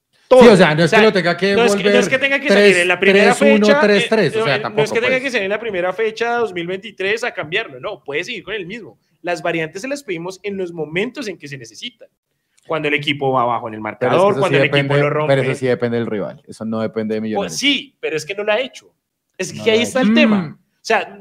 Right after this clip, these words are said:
Speaker 1: sí, yo estoy de
Speaker 3: O
Speaker 1: acuerdo
Speaker 3: sea,
Speaker 1: con usted.
Speaker 3: no lo,
Speaker 1: No,
Speaker 3: yo no
Speaker 1: depende
Speaker 3: lo vale.
Speaker 1: del rival y de
Speaker 3: Si
Speaker 1: la
Speaker 3: es,
Speaker 1: circunstancia y el contexto.
Speaker 3: si es para tirar centros, yo no, no vale.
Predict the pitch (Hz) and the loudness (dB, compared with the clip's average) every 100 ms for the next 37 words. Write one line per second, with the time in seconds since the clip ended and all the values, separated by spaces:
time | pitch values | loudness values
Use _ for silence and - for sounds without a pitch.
0 | 190 240 285 180 170 175 208 - 185 175 | -12 -6 -6 -6 -10 -6 -2 -2 -2 -2
1 | 160 175 147 202 196 202 - _ 147 190 | 0 0 0 -2 -4 -6 -16 _ -6 -4
2 | 202 202 220 196 214 269 285 196 185 196 | 0 0 2 0 2 0 2 2 2 2
3 | 240 262 262 247 208 165 185 170 170 - | 0 -2 -2 0 0 0 -4 -6 -8 -6
4 | 185 180 233 233 226 165 220 220 _ - | -8 -6 -8 -8 -10 -12 -12 -14 _ -10
5 | 202 226 233 240 226 180 180 202 208 208 | -10 -10 -14 -16 -12 -12 -12 -12 -12 -12
6 | 175 147 147 143 139 110 | -10 -10 -10 -10 -8 -8